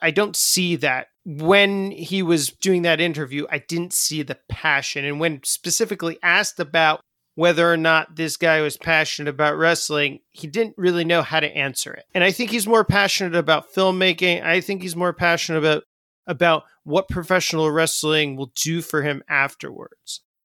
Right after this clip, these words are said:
I think he, maybe he's more passionate about the production of it, maybe the story aspect of it. I don't know if he's that passionate about the actual wrestling. That just turned me off a little bit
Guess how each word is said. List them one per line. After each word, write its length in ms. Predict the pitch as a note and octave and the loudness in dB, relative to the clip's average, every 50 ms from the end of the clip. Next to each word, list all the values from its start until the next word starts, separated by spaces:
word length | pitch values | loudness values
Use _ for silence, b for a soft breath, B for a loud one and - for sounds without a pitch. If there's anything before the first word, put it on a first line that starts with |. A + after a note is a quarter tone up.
| _ _ _ _ | _ _ _ _
I 60 | - | -4
think 160 | - F3+ D#3+ - | -4 -4 -2 -2
he, 80 | F3 | 0
maybe 300 | E3+ E3+ E3 D#3+ D3+ E3+ | 2 4 4 4 4 0
he's 200 | D#3 E3 D#3 C#3+ | -2 -2 -4 -4
more 520 | D3+ D#3+ D#3+ D#3+ D#3+ D#3+ D#3 D#3 D3 C#3 C#3 - - | -2 0 2 4 4 4 4 2 0 -4 -10 -12 -8
passionate 460 | - E3 E3 D3+ D3+ - - E3 D#3 | -2 0 0 0 0 -2 -2 -4 -2
about 200 | C3+ D3+ C#3 - | -2 -2 -4 -4
the 60 | C3+ | -6
production 600 | B2 - C3+ A#2+ - D3 C3+ - - - F3 E3+ | -10 -12 -10 -6 -4 -4 -4 -4 -4 -4 -2 0
of 160 | E3+ F3 D#3 F3+ | 0 0 0 0
it, 180 | F#3 F#3+ - _ _ _ _ _ _ _ _ - | -2 -2 -4 _ _ _ _ _ _ _ _ -6
maybe 240 | D3 D3 C3 C#3+ | -6 -4 -4 -4
the 100 | C3 C3 | -6 -4
story 580 | - - - - - D#3 D#3 D#3+ D#3+ E3 E3+ E3+ | -4 -4 -2 0 2 2 4 4 4 4 4 4
aspect 560 | E3 E3+ E3+ D#3+ - - F#3 F3+ F3 - - | 2 2 0 -4 -6 -4 -4 -4 -4 -2 -4
of 160 | F#3+ F3+ E3+ | -4 -2 0
it. 160 | G3 F#3+ F#3+ - _ b b b b | -2 -2 -2 -6 _ b b b b
I 100 | b E3 | b -6
don't 220 | F#3+ A#3 - - | -4 -4 -2 0
know 120 | A3+ G#3+ G#3+ | 2 2 2
if 100 | E3+ - | 0 -2
he's 260 | F#3+ E3+ D3 - - _ _ - | -4 -4 -4 -6 -10 _ _ -2
that 160 | F3+ E3+ - _ _ | 0 0 -2 _ _
passionate 560 | - - E3 D3+ - - - C#3 C#3 C3+ C3 | -6 -4 -4 -4 -4 -6 -6 -6 -6 -6 -6
about 280 | C#3 B2+ C#3 C3+ C3+ - | -4 -4 -4 -4 -4 -4
the 100 | - C3+ | -4 -2
actual 520 | C3 C3 C3 - - - C#3 C3+ C3 C3 | -2 -2 -4 -6 -10 -10 -8 -8 -10 -10
wrestling. 460 | B2+ - - - - - - - - - _ _ _ _ _ _ | -12 -12 -14 -12 -12 -12 -14 -14 -20 -20 _ _ _ _ _ _
That 280 | D3+ G3+ A#3 C4 B3 G#3 | 0 2 2 2 0 -2
just 260 | C4+ B3 - - - | -4 -4 -4 0 2
turned 220 | A#3+ A3+ A3 G#3 | 2 2 2 2
me 80 | G3+ G3 | 2 2
off 200 | G3 F#3+ F3+ F3+ | 4 2 2 2
a 40 | F#3 | 0
little 200 | F3+ F3+ F3+ F3 | 0 0 0 0
bit 320 | D3+ F3 E3 F3 F3 | 0 0 -2 -2 -4